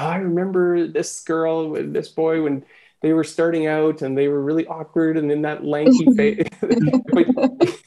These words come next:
Speaker 1: because they've been with you that whole time, you got that bond or that connection. Um, it must be so rewarding.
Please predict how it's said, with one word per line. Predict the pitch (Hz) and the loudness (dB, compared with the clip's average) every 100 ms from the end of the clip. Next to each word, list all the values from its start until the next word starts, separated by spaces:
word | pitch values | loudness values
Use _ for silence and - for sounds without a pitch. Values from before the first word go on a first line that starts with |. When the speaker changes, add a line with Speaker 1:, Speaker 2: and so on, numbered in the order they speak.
| _ - | _ -14
Speaker 1:
because | - - 180 | -12 -4 -2
they've | 151 139 | -2 -2
been | 160 156 | -2 0
with | 170 - | 0 -2
you | 151 | -2
that | 135 | -2
whole | 156 | -4
time, | 156 196 139 | -4 -4 -2
you | |
got | 143 143 | -2 0
that | - - _ - | -4 -4 _ -8
bond | 127 143 156 - | -4 -4 -4 -4
or | 131 | -4
that | 131 - | -6 -6
connection. | 139 143 151 - - - _ _ _ _ _ - | -6 -6 -8 -12 -12 -14 _ _ _ _ _ -8
Um, | 139 135 127 123 120 _ _ | -4 -4 -4 -6 -10 _ _
it | 147 | -4
must | 147 170 185 - | 0 -2 -4 -6
be | 180 | -6
so | - 147 | -2 -2
rewarding. | 135 - 127 - - 117 | -2 0 0 0 -2 -4